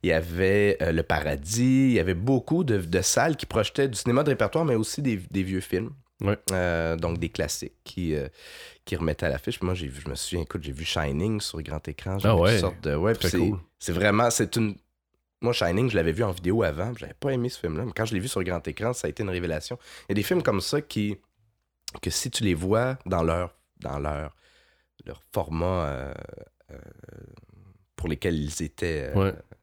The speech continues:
Speaker 1: <laughs> destinés, qui est le cinéma, ben bref, tu, tu, tu découvres le film, euh,
Speaker 2: C'est un peu comme, euh, je, je regarde beaucoup les jeunes aujourd'hui qui écoutent de la musique, exemple, sur leur speakerphone de, de téléphone.
Speaker 1: Mhm.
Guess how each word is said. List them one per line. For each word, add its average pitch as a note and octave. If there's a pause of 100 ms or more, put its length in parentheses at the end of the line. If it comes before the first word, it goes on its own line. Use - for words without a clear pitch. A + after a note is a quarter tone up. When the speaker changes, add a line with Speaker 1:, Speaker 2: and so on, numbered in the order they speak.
Speaker 1:
<laughs> -
destinés, A2
qui -
est -
le A2+
cinéma, F#2 (340)
ben F#2
bref, G2+ (160)
tu, F2
tu, F2
tu -
découvres F2+
le C2+
film, F2+
euh, B1+ (520)
Speaker 2:
C'est G#2
un A2
peu C#4
comme, F2
euh, D#2+ (720)
je, G2+
je G2
regarde A2+
beaucoup A#2+
les F2+
jeunes A2
aujourd'hui F#2
qui -
écoutent G2
de F#2+
la F#2
musique, F2
exemple, F#2
sur F2
leur E2+
speakerphone G2
de, D2+
de D2+
téléphone. F2 (140)
Speaker 1:
Mhm. A#2